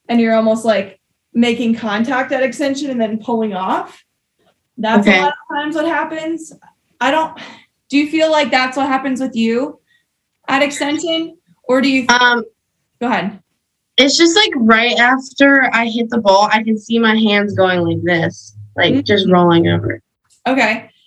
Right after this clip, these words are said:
Speaker 1: You're thirteen. Just don't forget that. At
Speaker 2: Yes.
Speaker 1: thirteen, I had, like, barely any muscle strength in my hands and my wrists and my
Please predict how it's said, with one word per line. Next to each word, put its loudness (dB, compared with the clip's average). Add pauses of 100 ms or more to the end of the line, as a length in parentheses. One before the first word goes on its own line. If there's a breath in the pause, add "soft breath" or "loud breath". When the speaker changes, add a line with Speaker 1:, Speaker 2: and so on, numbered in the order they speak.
Speaker 1:
You're 0
thirteen. -4
Just -6
don't -2
forget -4
that. -8 (480 soft breath)
At 0
Speaker 2:
Yes. 2
Speaker 1:
thirteen, -6
I 0
had, -2
like, -2
barely 0
any -6
muscle -6
strength -4
in -2
my -2
hands -2
and -2
my -4
wrists -8
and -10
my -10